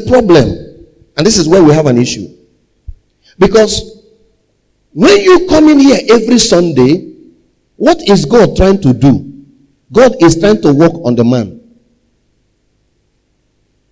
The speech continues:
Every time you hear the word of God from us, God is fixing the man,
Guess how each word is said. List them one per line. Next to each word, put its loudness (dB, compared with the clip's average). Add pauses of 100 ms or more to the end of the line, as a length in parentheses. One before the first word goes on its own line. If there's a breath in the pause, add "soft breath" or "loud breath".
(1040)
Every 0
time -2
you 2
hear 2
the -2
word 0
of 0
God 0
from -4
us, -4 (360)
God 2 (100)
is -4
fixing -2
the 2
man, 0